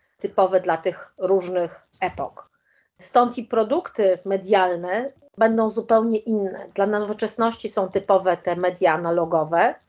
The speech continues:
ale właśnie głównie prasa, telewizja. Tutaj obraz pojawia się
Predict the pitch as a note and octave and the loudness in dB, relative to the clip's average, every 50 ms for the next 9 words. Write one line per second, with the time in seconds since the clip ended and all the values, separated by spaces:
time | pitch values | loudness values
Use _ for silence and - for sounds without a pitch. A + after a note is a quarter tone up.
0 | _ _ _ _ _ _ _ _ _ _ - F3 F3 F3+ E3+ F#3 F#3 F3+ - - | _ _ _ _ _ _ _ _ _ _ -2 0 0 0 2 2 0 0 0 -4
1 | F#3 F3 F3+ F#3+ F3+ F#3 F#3 E3+ E3 - - F3 E3+ E3+ E3+ - - D#3 D3 D3+ | -10 -4 -2 -2 -2 -2 -4 -6 -6 -2 0 0 0 0 -2 -4 -4 -4 -4 -4
2 | D#3+ - _ - F#3 F3+ F3 F3 F3 F3 E3 D#3 D#3 D#3 D#3 E3+ A3+ D4 C#4+ - | -6 -4 _ 2 2 2 2 0 -2 -8 -10 -8 -4 -2 0 0 0 -2 -4 -6
3 | G#3 G3 - G3+ G3 F#3 A3+ G#3 F#3+ G3+ F3+ F3+ F#3 - - - - - G3+ G#3 | -6 -2 0 0 2 2 2 2 4 4 4 4 2 -4 -10 -8 -2 0 4 4
4 | F#3+ E3 E3 F3 E3 D3+ D3+ - - G3 G#3+ C#4 F4+ | 4 4 4 2 -2 -4 -4 -2 2 2 4 2 2